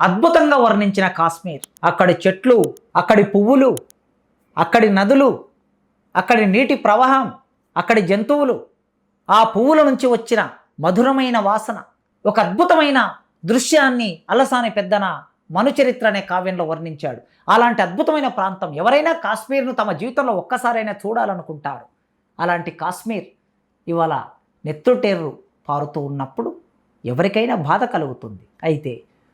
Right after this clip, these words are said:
ఈ సందర్భంలో ఒక్క పేరు మీ దృష్టిలోకి తీసుకురావాలి, ముష్టాక్ అహ్మద్ మాంగ్రే అనే పేరు.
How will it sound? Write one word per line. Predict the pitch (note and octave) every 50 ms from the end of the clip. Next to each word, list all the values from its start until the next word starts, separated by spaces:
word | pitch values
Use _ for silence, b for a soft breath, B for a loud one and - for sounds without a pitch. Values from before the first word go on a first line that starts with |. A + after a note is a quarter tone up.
| _ _ _ _ _ _ _ - A3+
ఈ | B3 - B3
సందర్భంలో | B3 C4+ D4 F4 E4 E4 D#4+ D#4 D4+ C#4+ C4 A#3+
ఒక్క | B3 - B3+ B3 -
పేరు | B3+ D4+ E4 D#4 C#4+
మీ | C4 A#3 F3+
దృష్టిలోకి | G#3 G3 - - C4+ A#3+ G#3 G3+ - A3
తీసుకురావాలి, | G3+ - - - F#3 E3+ D3 C3+ B2+ A#2+ A2+ A2 - _ _ _ _ _ _ _ D#3+
ముష్టాక్ | F3+ A#3+ C4 B3+ - - D#4+ D#4+ D#4+ D#4+ - A#3 A#3
అహ్మద్ | A#3 A#3+ C4+ D4+ D4+ D4+ C4+ A#3 F#3 F3+
మాంగ్రే | G3 G#3+ A#3 G#3+ G#3 A3+ A#3 G3 B2+ A2 - _ _ F3
అనే | F3+ E3+ D3 - D#3+
పేరు. | D3 C#3 A2+